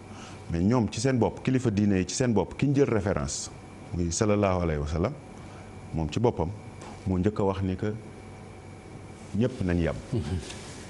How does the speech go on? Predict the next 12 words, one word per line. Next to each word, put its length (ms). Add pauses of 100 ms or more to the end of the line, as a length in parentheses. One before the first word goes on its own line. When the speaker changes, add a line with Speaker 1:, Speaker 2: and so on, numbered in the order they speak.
(140)
Speaker 1:
Kilifa 280
diine 240 (100)
yi, 60
suñu 280
maam 240
yi, 140 (220)
ñi, 200
ñi, 280
ñi 120
samp 320
kër 180
yi, 80